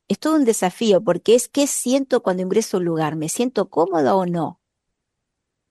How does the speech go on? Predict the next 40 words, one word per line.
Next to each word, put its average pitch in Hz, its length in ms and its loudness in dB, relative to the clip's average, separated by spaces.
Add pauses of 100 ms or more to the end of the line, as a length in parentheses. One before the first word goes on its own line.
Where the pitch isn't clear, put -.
(380)
Si 240 140 -4
me 240 100 2
siento 302 340 0
cómoda, 330 360 4
relajo. 208 520 2
Y 175 40 0
si 277 140 -6
no 180 100 -4
me 311 80 0
siento 269 300 0
cómoda, 381 400 2
observo. 175 800 0 (760)
¿Sí? 277 420 0 (140)
¿Qué 226 100 4
hay 220 220 6
ahí 247 460 2 (120)
y 208 120 0
qué 247 120 2
es 240 60 4
lo 226 80 2
que - 100 -6
va 196 40 4
a - 20 -4
suceder? 190 340 0
Y 240 60 0
lo 269 80 6
van 381 120 4
a 392 40 2
descubrir. 277 560 4 (180)
"Ah, 302 240 2
con 180 200 0
razón 190 680 0
no 180 80 -2
me 175 100 -2
sentía 170 320 -4
tan 170 200 -4
cómoda. 170 440 -2
Mira - 240 2
quién 254 240 2
vino. 175 460 -2